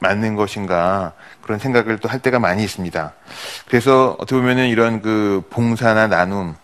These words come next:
어떤 선교 활동이 직업이나 또 어떤 비즈니스처럼 혹시 변질된 것은 아닌가, 그런 것을 사실 저도 고민을 할 때가 많이 있습니다. 아마 여러분들도,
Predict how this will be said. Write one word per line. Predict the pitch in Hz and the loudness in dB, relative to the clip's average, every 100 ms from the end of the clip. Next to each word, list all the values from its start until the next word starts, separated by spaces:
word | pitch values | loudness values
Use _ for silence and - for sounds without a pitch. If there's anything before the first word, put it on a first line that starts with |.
| _ - | _ -18
어떤 | - - 101 | -8 -4 -4
선교 | 101 165 156 | -4 -2 2
활동이 | 135 113 101 104 143 92 - - - - | 2 0 -2 -2 -4 -6 -12 -20 -20 -12
직업이나 | - 117 131 123 113 101 80 - - _ 110 | -6 0 2 2 2 -2 -2 -6 -20 _ -6
또 | |
어떤 | 98 104 | -4 -6
비즈니스처럼 | 98 101 87 107 92 - 95 95 101 107 - - - | -8 -10 -8 -8 -8 -10 -8 -6 -6 -12 -20 -20 -20
혹시 | - | -14
변질된 | 104 98 101 104 101 | -10 -6 -2 -2 -2
것은 | 95 92 101 | -2 -4 -2
아닌가, | 90 90 87 85 90 90 - - - | -4 -4 -4 -4 -4 -8 -12 -20 -8
그런 | - 101 101 | -4 -2 -2
것을 | 95 104 | -4 -8
사실 | 98 101 | -10 -10
저도 | 92 87 92 | -10 -8 -8
고민을 | 98 101 98 95 | -6 -6 -6 -8
할 | 101 | -8
때가 | 127 117 | -2 0
많이 | 98 87 | 0 -2
있습니다. | 85 87 80 76 - - - - | -8 -12 -14 -14 -16 -20 -20 -14
아마 | - 113 | -2 2
여러분들도, | 101 117 127 127 117 127 | 4 2 2 2 4 2